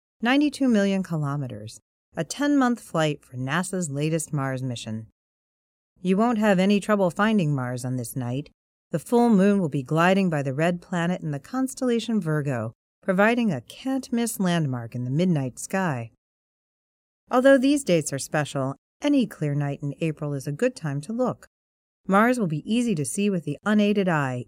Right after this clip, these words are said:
even from brightly lit cities. With a modest backyard telescope, you can view the rusty disk of Mars,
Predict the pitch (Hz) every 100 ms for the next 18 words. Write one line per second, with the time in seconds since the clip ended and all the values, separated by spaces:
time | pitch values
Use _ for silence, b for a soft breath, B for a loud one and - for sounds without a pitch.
0 | - 262 254 156 - 127 123 156 175 185
1 | 180 175 - 151 135 117 - _ _ _
2 | _ _ _ 165 151 143 151 165 156 -
3 | 160 151 165 143 127 208 233 - 147 143
4 | - _ _ - 185 202 185 190 262 240
5 | 139 170 214 - 226 214 190 - 131 143
6 | 151 135 131 147